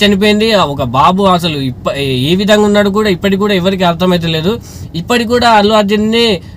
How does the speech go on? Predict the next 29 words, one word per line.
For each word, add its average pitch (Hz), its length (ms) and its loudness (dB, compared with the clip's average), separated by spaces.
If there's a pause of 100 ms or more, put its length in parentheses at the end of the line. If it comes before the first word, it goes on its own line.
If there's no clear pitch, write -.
(100)
ఎక్కడ 214 240 -4
కూడా 214 180 -2
అరెస్ట్ 208 300 0
చేయలేదు. 185 680 2 (440)
చూడండి 233 240 2
మన 196 160 4
దేశంలో 208 420 2
చట్టాలు 202 420 2
ఏ 202 60 4
విధంగా 196 260 2
ఉన్నాయంటే 175 320 0
పాపం 190 540 0
పల్లె 185 220 2
ప్రశాంత్ని 220 800 0 (200)
ఒక 151 140 -4
అమాయకుడు, 196 680 2
ఒక 190 200 -2
సామాన్యుడు 202 520 0
కాబట్టి 196 320 -2
అతన్ని 185 260 0
ఈజీగా 226 520 2 (180)
సులువుగా 247 360 2
అరెస్ట్ 226 380 0
చేసిండ్రు. 165 340 -2 (320)
వాళ్ళ 160 180 2
ఇంటికాడికి 190 440 2
పోయి 190 200 0
అతనికి 170 480 -2 (280)
గెలిచిన, 180 520 2